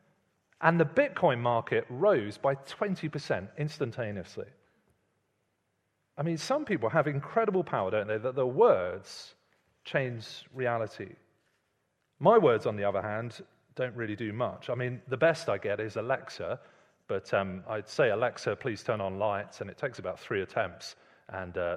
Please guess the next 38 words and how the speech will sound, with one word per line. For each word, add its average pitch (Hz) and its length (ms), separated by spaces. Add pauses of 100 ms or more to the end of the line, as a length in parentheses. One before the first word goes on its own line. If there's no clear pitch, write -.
the 101 100
wrong 95 220
lights 90 300
go 87 220
on 82 160 (260)
as 98 120
a 107 40
result. 95 460 (720)
So - 140
you 190 60
get 277 180
the - 60
point, 151 300
don't 127 220
you? 101 140 (840)
That 143 160
actually, 110 760 (640)
the 135 80
more 190 220
powerful - 480
you 85 140
are, - 220 (920)
the 120 80
more 156 300
effective - 500
your 107 180
words 92 340
are. - 240 (1040)
Well, 139 140
here 254 200
we 285 140
have 151 180
a 127 40
God 110 340 (160)
who, 131 260 (160)
when 214 320 (100)
he 160 200
speaks, - 840